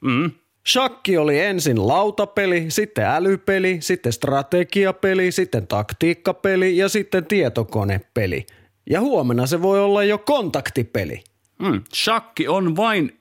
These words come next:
Speaker 1: yhden turpaanvedon päässä kontaktipelistä.
Speaker 2: Ja silloinkin se turpaanveto pitää saada kuvineen lehtilööppeihin ja uutisiin.
Speaker 1: Totta helvetissä.
Speaker 2: Sit seuraavassa turnauksessa joku toinen tekee ihan saman ja parin vuoden päästä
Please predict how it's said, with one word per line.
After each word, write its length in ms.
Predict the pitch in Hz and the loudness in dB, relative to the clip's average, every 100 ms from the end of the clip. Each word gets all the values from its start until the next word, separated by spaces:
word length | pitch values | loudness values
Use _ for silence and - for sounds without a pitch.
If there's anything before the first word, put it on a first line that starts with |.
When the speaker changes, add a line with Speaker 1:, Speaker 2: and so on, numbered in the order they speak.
| - | 0
Speaker 1:
yhden 720 | 247 254 - 131 139 139 131 - | 2 2 0 -4 -2 2 0 0
turpaanvedon 1000 | 165 160 135 127 117 107 110 113 110 101 | 0 0 -2 -2 -2 -2 -2 0 0 -2
päässä 500 | - 117 101 - 87 - | -2 -2 -2 -6 -12 -8
kontaktipelistä. 1800 | - 147 196 175 - 156 147 - - 151 - 175 175 123 65 - - - _ _ _ _ _ - | -4 0 0 -2 -2 -4 -4 -6 -2 -2 -2 0 2 0 -2 -8 -16 -20 _ _ _ _ _ -2
Speaker 2:
Ja 220 | 165 208 | 0 2
silloinkin 460 | 214 208 185 170 170 | 2 2 2 0 0
se 100 | 175 | 0
turpaanveto 920 | 190 175 - 151 139 127 143 147 139 | 0 0 0 -2 0 0 0 -2 -2
pitää 440 | 143 - 143 131 | -4 -2 0 0
saada 260 | 139 135 135 | 0 0 -2
kuvineen 680 | - 269 202 185 160 151 | -2 0 2 0 0 0
lehtilööppeihin 920 | 185 175 - 151 160 139 - 127 123 | 0 -2 0 2 2 0 -2 0 2
ja 100 | 127 | 2
uutisiin. 540 | 151 160 120 110 95 73 - | 2 0 0 0 -2 -4 -4
Speaker 1:
Totta 340 | 147 - - | -4 -4 -4
helvetissä. 440 | 104 113 87 190 | -2 -2 -2 -4
Speaker 2:
Sit 60 | 175 | -2
seuraavassa 540 | 196 180 160 151 147 | 0 2 2 -2 -4
turnauksessa 640 | 156 185 175 151 139 - 147 | -2 0 2 2 0 0 0
joku 260 | 147 147 | 0 -2
toinen 360 | - 165 180 151 | 0 0 2 0
tekee 300 | 143 139 123 | -2 0 0
ihan 180 | 131 110 | 0 0
saman 580 | 165 226 202 185 165 | 0 0 0 0 0
ja 120 | 202 233 | 0 0
parin 420 | 233 214 190 165 | 0 0 0 0
vuoden 320 | 175 170 151 | 0 0 -2
päästä 460 | 165 156 - 156 | 0 -2 0 -2